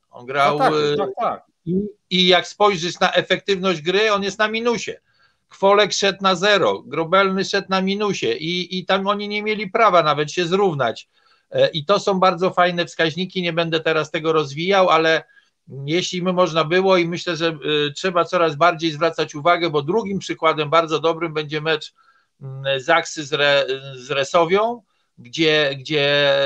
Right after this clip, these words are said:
Speaker 1: no, będziemy mieli okazję to, to, to, to spojrzeć, gdzie z, z mojej pamięci, ja myślę, że w miarę pamiętam ten mecz, e, i, i Śliwka, e, był moment, że był, m, prawie na minusie, a, a chyba kończył blisko zera,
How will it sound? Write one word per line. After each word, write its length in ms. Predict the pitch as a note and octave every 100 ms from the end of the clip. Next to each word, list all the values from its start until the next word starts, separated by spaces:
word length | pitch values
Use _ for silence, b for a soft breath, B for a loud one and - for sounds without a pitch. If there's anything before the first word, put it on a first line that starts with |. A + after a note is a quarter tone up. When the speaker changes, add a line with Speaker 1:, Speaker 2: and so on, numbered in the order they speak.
| C#3
Speaker 1:
no, 100 | E3
będziemy 360 | E3 D#3+ D#3+ D#3
mieli 240 | D3+ D3
okazję 340 | C#3 D3 C3+
to, 300 | C3+ C#3 C3
to, 260 | C3 C3+ B2+
to, 160 | - B2
to 160 | C#3
spojrzeć, 580 | A#2+ E3 E3 E3+ E3+ D3
gdzie 380 | C3+ C#3 C3+ C3
z, 120 | -
z 400 | B2+ B2 A#2+ C3
mojej 260 | C#3+ C#3+ C3
pamięci, 440 | C#3 C#3 C3+ C#3
ja 80 | B2+
myślę, 260 | B2+ B2+
że 140 | A#2+ B2
w 40 |
miarę 260 | C3+ B2+ B2
pamiętam 520 | B2+ C3 C3+ C3 B2+
ten 160 | C3 C3+
mecz, 280 | D#3+ D#3+ _ _ _ _ _
e, 840 | - D3+ D3 D3 D3 D3 C#3+ C#3+
i, 220 | C#3 F3+ -
i 120 | F#3
Śliwka, 720 | - G3 F3+ - D3+ C#3+ C#3+
e, 320 | C#3+ C#3+ C#3+ C#3+
był 220 | D#3 D#3+
moment, 340 | E3 D#3 D3
że 100 | D3+
był, 160 | D3 D3+
m, 120 | D3+ C3+ C3 C3 -
prawie 320 | F3+ G#3 E3+ E3
na 140 | D#3+
minusie, 520 | D#3 D#3 D#3+ E3+ D3+
a, 260 | B2+ C#3+ C#3
a 60 | C#3
chyba 280 | E3 D3+
kończył 360 | D3+ E3 D3 D3
blisko 360 | C#3+ D#3 - C#3+
zera, 480 | D3 D3+ F3 G3